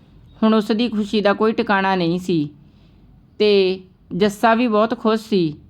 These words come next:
ਕਿ ਚਲੋ ਹੁਣ ਤਾਂ ਮੇਰੇ ਘਰ ਵਾਲੀ ਖੁਸ਼ ਰਹੇਗੀ ਅਤੇ ਇਸ ਬੁੱਢੇ ਤੋਂ ਵੀ ਖਹਿੜਾ ਛੁੱਟੇਗਾ। ਦੋਨੋਂ ਹੀ ਤਿਆਰੀ ਕਰਨ ਲੱਗੇ।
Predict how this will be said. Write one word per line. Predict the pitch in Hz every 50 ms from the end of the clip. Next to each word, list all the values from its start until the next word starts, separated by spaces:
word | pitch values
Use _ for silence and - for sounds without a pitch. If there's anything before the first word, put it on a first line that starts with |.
| - _ _ -
ਕਿ | 220 226
ਚਲੋ | 226 226 220 202 190 185 180 175 165 165 - _ _ _ _ _ _ _ -
ਹੁਣ | 208 208 202
ਤਾਂ | 202 - 220 214 208 202 190 180 175 180 180 - - - _ _ _ - - -
ਮੇਰੇ | 220 220 220 220
ਘਰ | 214 220 - 247 254 254
ਵਾਲੀ | 233 226 202 196 214
ਖੁਸ਼ | 208 - 214 202 202 -
ਰਹੇਗੀ | 226 214 202 185 190 185 175 180 185 185 196 202 - - - - - _ - 214
ਅਤੇ | 214 - 247 240
ਇਸ | 233 233 240
ਬੁੱਢੇ | 226 202 196 185 190 226 233
ਤੋਂ | 233 220 202
ਵੀ | 202 226 233
ਖਹਿੜਾ | 233 226 202 202 233 247
ਛੁੱਟੇਗਾ। | 233 - 208 170 - 190 175 151 165 156 151 151 - - - - _ _ _ _ - _ -
ਦੋਨੋਂ | 202 208 208 214 233 247 233
ਹੀ | 233 247
ਤਿਆਰੀ | - 226 220 208 196 202
ਕਰਨ | 196 208 196 185 190 190 180
ਲੱਗੇ। | 180 165 151 151 165 160 151